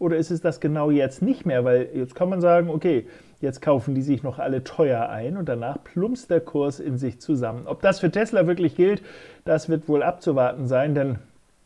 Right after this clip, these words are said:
Tesla, wissen wir, ist ja nicht irgendein Titel, sondern es ist der Titel mit Fantasie. Viele Marktteilnehmer gucken da drauf mit Bewunderung,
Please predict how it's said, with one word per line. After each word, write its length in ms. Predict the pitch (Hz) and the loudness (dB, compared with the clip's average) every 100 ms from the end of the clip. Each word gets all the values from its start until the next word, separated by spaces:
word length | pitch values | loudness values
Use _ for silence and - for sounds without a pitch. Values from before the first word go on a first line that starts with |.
| _ _ - | _ _ -2
Tesla, 500 | 151 143 151 139 135 | -2 0 0 0 2
wissen 300 | 156 170 147 | 0 2 4
wir, 200 | 156 156 | 4 4
ist 160 | 147 | 0
ja 120 | 151 135 | 0 0
nicht 280 | 151 - | 0 0
irgendein 540 | 175 170 165 - 131 131 | 2 4 4 -2 -4 -4
Titel, 340 | 139 131 170 | -4 -2 0
sondern 280 | 135 131 147 | 0 -2 -4
es 140 | 135 156 | -6 -8
ist 180 | - | -4
der 220 | 139 151 151 | -2 -2 -4
Titel 400 | - 143 151 147 - - - | -4 0 0 -4 -12 -18 -4
mit 240 | 135 156 | -2 -2
Fantasie. 760 | 175 - 135 123 151 127 123 117 | -4 -4 -4 -2 -2 -2 -2 -2
Viele 220 | 185 185 | -2 2
Marktteilnehmer 540 | 175 175 180 170 165 | 2 2 2 2 -2
gucken 280 | - 196 180 | -2 -4 0
da 120 | 170 | 2
drauf 340 | 160 147 160 160 | 2 2 2 2
mit 160 | 170 | 0
Bewunderung, 800 | 190 170 233 262 208 196 190 185 | 2 4 4 4 2 2 0 -2